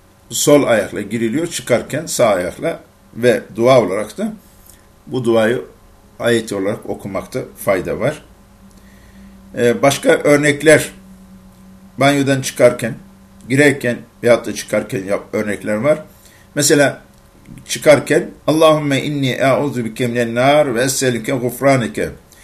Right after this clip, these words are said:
Elhamdülillahillezî ezhebe annel eza ve afani min zalik şeklinde. Ya Rabbi, bu, e, sıkıntılı defi hacet durumundan beni kurtardığın için sana hamdolsun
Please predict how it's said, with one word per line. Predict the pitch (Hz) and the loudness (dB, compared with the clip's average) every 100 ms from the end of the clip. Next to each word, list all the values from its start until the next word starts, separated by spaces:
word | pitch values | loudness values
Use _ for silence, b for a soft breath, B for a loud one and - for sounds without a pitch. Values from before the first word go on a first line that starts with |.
| b b - | b b -2
Elhamdülillahillezî | 135 151 165 135 117 113 110 110 147 135 117 | 0 0 0 -2 -2 0 0 0 0 0 0
ezhebe | 120 143 110 110 107 | 0 0 -2 -2 -2
annel | 64 139 120 110 | -2 -2 -2 -2
eza | - 127 120 143 147 | 0 0 0 -2 0
ve | 131 | 0
afani | 120 110 101 117 135 143 143 - | 2 0 2 2 2 0 -6 -8
min | 120 | -8
zalik | 107 120 82 65 - - _ _ _ _ _ _ | 0 0 0 -4 -16 -20 _ _ _ _ _ _
şeklinde. | - 120 - 92 135 160 B B B B B B | -6 -6 -6 -8 -8 -8 B B B B B B
Ya | 135 143 | 2 4
Rabbi, | 123 120 147 131 | 2 0 -2 0
bu, | 143 139 - _ _ _ | 0 0 -4 _ _ _
e, | 110 110 104 104 101 - - - _ | -4 -2 -2 -4 -10 -16 -20 -20 _
sıkıntılı | 110 - - 123 - 131 151 151 - _ 107 | -8 -8 -4 -6 -2 0 0 0 -8 _ -4
defi | 120 123 | 0 2
hacet | 117 110 139 139 | 2 2 0 -2
durumundan | 107 98 98 98 156 170 b b b _ - | -6 -8 -6 0 0 -2 b b b _ -4
beni | 123 117 | -2 -2
kurtardığın | 117 113 110 117 110 123 | -4 -4 2 2 2 -4
için | 107 107 | -4 -8
sana | 120 117 110 110 | -6 -6 -6 -6
hamdolsun | 113 92 87 - | -8 -8 -8 -8